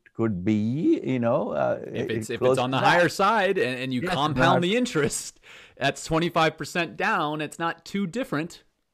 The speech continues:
Speaker 1: You got it. So, so two, two of the, what they call super majors
Speaker 2: Yeah.
Speaker 1: have plunked
Speaker 2: Yeah.
Speaker 1: down and said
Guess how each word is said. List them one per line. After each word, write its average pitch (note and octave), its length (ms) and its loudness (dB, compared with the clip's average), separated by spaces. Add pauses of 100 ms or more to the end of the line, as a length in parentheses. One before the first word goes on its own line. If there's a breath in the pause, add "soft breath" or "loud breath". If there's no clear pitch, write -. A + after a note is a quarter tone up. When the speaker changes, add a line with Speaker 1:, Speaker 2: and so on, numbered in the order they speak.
(400)
Speaker 1:
You C3+ 120 -6
got A#2 260 0
it. - 100 -12 (180)
So, B2+ 240 4 (280 soft breath)
so - 420 4 (260)
two, G3+ 340 6 (280)
two G#3+ 180 8
of G3+ 180 2
the, D3+ 80 2
what C#3 220 4
they C#3+ 100 0
call C3+ 200 2
super E3+ 400 4
majors C3 600 0 (520)
Speaker 2:
Yeah. G2 200 -6 (340)
Speaker 1:
have A2+ 240 -2
plunked C#3+ 280 2
Speaker 2:
Yeah. B2+ 140 6
Speaker 1:
down A#2+ 340 2
and A2 180 0
said A#2 380 4